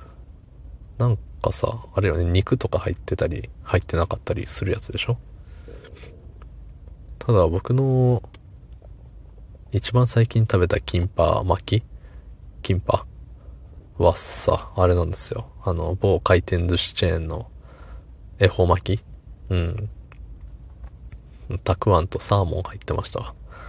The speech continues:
たくあん、サーモン、卵とかかな？で、なんかごま油っぽい味がしました。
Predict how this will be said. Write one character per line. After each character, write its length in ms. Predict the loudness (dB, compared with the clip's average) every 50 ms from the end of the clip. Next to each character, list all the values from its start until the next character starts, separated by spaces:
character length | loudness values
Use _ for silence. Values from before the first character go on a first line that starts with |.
| -16 -14 -16 -16 -16 -18 -18 -20 -20 -16 -6
た 100 | -6 -6
く 180 | 0 4 6 6 6
あ 80 | 4
ん、 220 | 2 0 -4 -6 -8
サ 220 | -6 0 2 4 4
ー 20 |
モ 120 | 4 2 0
ン、 60 | -4
卵 600 | -6 0 2 4 4 6 4 4 2 0 -2 -4 -8 -14 -20 -18 -18 -18 -20 -20 -20 -20 -16 -8
と 120 | -8 -8
か 140 | -8 -6 -6
か 60 | -4
な？ 200 | -2 -2 -2 -4 -6 -12 -18 -18 -18 -18 -18 -18 -18 -18 -20 -20 -20 -20 -20 -12 -2
で、 100 | 2 4
な 80 | 4 4
ん 40 | 4
か 100 | 4 4
ご 160 | 4 4 4
ま 180 | 4 6 6 6
油 240 | 6 6 6 6 4
っ 60 | 4 0 0
ぽ 220 | 4 6 6 6
い 260 | 6 4 0 -4 -8 -12 -16 -18 -18 -20 -20 -20 -18 -18 -18 -18 -18 -20 -18 -18 -18 -20 -10 0
味 220 | 2 4 4 4
が 100 | 4 2
し 140 | 2 0 -2
ま 80 | -4
し 100 | -4 -4
た。 120 | -8 -10